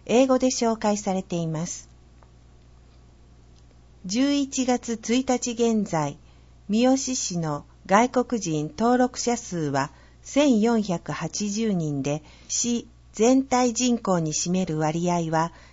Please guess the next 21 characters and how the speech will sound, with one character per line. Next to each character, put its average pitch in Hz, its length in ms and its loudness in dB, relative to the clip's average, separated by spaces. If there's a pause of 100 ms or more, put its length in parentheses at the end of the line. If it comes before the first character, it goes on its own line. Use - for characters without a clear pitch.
二 240 200 4
点 165 280 -2
五 143 140 -4
パ 214 160 0
ー 220 80 2
セ 233 180 -2
ン 202 60 -2
ト 147 160 -6
で 139 160 -4
す。 - 200 -14 (1400)
ポ 220 100 0
ル 262 120 2
ト 262 160 2
ガ 262 140 4
ル 247 120 4
語 240 140 0
通 254 180 -4
訳 202 360 0
に 160 180 -2
よ 151 120 -2
る 156 220 -2